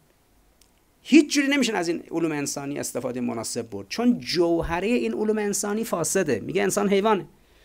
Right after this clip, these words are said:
این علوم انسانی و غیر علوم انسانی اساسش تسلیسه،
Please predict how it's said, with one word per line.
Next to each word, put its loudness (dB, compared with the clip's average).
این 4
علوم 2
انسانی 0
و 0
غیر 0
علوم 0
انسانی 0
اساسش -2
تسلیسه، 0